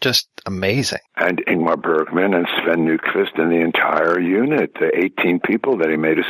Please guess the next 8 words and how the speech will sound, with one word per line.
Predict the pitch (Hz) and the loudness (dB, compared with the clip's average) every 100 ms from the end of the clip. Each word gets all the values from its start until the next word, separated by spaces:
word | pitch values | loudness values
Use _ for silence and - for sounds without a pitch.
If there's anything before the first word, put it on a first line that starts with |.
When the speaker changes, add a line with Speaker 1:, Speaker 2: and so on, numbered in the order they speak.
| - | 2
Speaker 2:
films | 110 127 147 - | 0 2 0 0
with. | 76 76 - - - - - - - _ | 0 0 -2 -16 -12 -8 -6 -8 -10 _
You | 82 | 0
know, | 76 80 - | 2 2 0
so | - 87 | 0 0
I | - 90 - | 2 0 0
say, | 113 107 - - | 0 0 -2 -8
when, | 87 90 | -2 -2